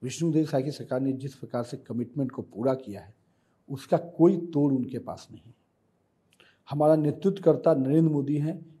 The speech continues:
इसका कोई तोड़ उनके पास नहीं। तो जब राज्य की योजनाएं, राज्य की सरकार,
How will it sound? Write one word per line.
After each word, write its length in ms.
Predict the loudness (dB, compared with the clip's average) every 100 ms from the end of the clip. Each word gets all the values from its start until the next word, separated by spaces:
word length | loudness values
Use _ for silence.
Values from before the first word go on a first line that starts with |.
| -14
इसका 220 | -2 0
कोई 240 | 0 0 -2
तोड़ 360 | 0 4 4
उनके 260 | 4 -2 -6
पास 300 | -10 -12 -16
नहीं। 260 | -20 -20 -20 _ _ _ _ _ _ _ _ _ _ -6
तो 60 | 2
जब 200 | 4 4
राज्य 480 | 2 0 0 0
की 160 | 0 0
योजनाएं, 500 | 4 4 4 2 4
राज्य 340 | 2 0 0
की 140 | -2 -2
सरकार, 560 | -2 -4 -6 -12 -12